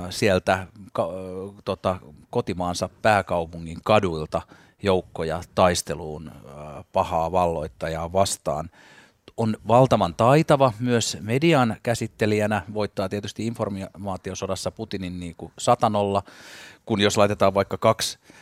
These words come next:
kaksi kuvaa, jota aika kuvaavasti on pyörinyt aika paljon internetissä, jossa toisessa on Putinin niinku neljänsadan metrin pöy-, niinku pöydän ääressä, ja siellä toisessa päässä on jotain sellaisia ahdistuneen näköisiä ukkoja,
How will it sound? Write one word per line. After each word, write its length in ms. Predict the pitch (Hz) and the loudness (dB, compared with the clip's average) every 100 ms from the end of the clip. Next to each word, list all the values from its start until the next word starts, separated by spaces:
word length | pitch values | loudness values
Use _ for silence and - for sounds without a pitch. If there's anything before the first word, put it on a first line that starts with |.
| - | -10
kaksi 280 | - 113 - | -2 0 0
kuvaa, 360 | - 135 120 95 | -2 4 6 8
jota 240 | 95 104 | 6 4
aika 360 | 98 98 101 101 | 2 2 0 -2
kuvaavasti 600 | 95 113 98 92 95 - | -4 2 2 2 -2 -4
on 120 | 92 | -6
pyörinyt 340 | 92 101 95 95 | -2 -2 0 -2
aika 140 | 95 | -2
paljon 220 | 95 95 | -4 -4
internetissä, 600 | 104 104 95 90 - - 90 | -2 -2 -2 -4 -10 -8 -8
jossa 180 | 87 | -8
toisessa 460 | - 107 107 90 92 | -2 0 0 0 -2
on 100 | 87 | -4
Putinin 440 | - 117 101 90 | -6 -4 -4 -4
niinku 220 | 90 87 92 | -6 -8 -2
neljänsadan 540 | 101 95 87 87 85 | 2 2 2 -4 -6
metrin 320 | 87 - 85 - | -10 -12 -12 -6
pöy-, 240 | 92 90 - - | -6 -6 -8 -10
niinku 200 | 92 90 - | -10 -8 0
pöydän 360 | 110 95 87 - | 2 2 -2 -2
ääressä, 480 | 92 90 92 - | 0 2 0 -2
ja 80 | 87 | -4
siellä 200 | 87 92 | -2 -2
toisessa 380 | 101 104 98 - | 2 0 0 -6
päässä 420 | - 87 85 92 | -4 -2 -2 -2
on 100 | 87 | -4
jotain 300 | 92 92 90 | -4 -2 -2
sellaisia 340 | 87 85 90 98 | -2 -6 -2 0
ahdistuneen 480 | 101 92 87 82 | 0 0 -8 -10
näköisiä 360 | 82 - - 90 | -10 -12 -10 -8
ukkoja, 560 | 92 131 - 98 92 | -6 -6 -6 0 0